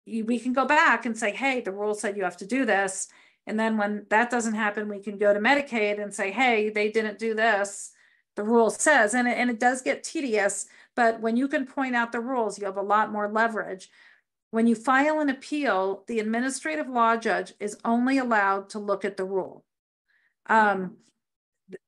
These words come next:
the, that is the only thing they can look at, which is why it's important to get these rules right. So if you're filing, so let's just say you're filing an appeal, um, and we, Amy just said we file a lot of these, and, um, someone got a notice.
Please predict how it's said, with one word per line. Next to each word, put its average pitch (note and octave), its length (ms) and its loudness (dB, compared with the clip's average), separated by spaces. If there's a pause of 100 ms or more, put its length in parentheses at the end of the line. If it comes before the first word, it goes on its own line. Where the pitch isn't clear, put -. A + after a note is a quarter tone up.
the, G#3+ 320 0 (280)
that A3+ 300 4
is A3+ 100 0
the A3+ 140 2
only C4 200 4
thing B3+ 200 0
they A3+ 100 2
can A3 180 -6
look G#3+ 220 -2
at, - 340 -8
which G#3+ 200 2
is G#3+ 100 0
why A3 240 4
it's A3+ 160 -2
important G#3+ 440 -4
to A3 80 -8
get F#3+ 180 -4
these G3 180 -4
rules G3 260 -2
right. E3 320 -6 (440)
So A#3+ 220 2
if A3+ 140 2
you're C4+ 200 4
filing, C4+ 760 0
so A#3 160 -4
let's A#3 240 -4
just C4+ 260 -2
say B3+ 160 -2
you're A3+ 200 -2
filing A3+ 480 -2
an G3 120 -8
appeal, G3 500 -4 (120)
um, G#3 280 0
and G#3 140 -6
we, A3 220 0 (220)
Amy A3 260 -2
just G#3 220 -4
said G#3 160 0
we G3+ 100 -2
file G#3+ 380 0
a - 20 2
lot G#3 240 2
of G#3+ 140 -6
these, F3+ 320 -10 (420)
and, G#3+ 480 2 (580)
um, G3 460 -2 (800)
someone B3 360 6
got A#3 200 4
a A3 40 0
notice. G#3+ 720 0